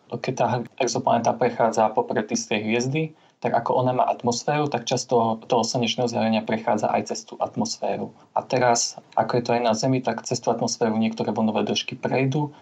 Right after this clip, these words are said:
a niektoré sú absorbované atómami a molekulami v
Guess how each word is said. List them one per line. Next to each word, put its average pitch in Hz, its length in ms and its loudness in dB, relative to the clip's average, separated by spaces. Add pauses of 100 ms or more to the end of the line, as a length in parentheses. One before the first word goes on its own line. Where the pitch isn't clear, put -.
(140)
a 117 80 0
niektoré 113 360 0
sú - 200 -6
absorbované 107 920 0 (160)
atómami 113 560 2
a 107 40 0
molekulami 107 560 0
v - 60 -18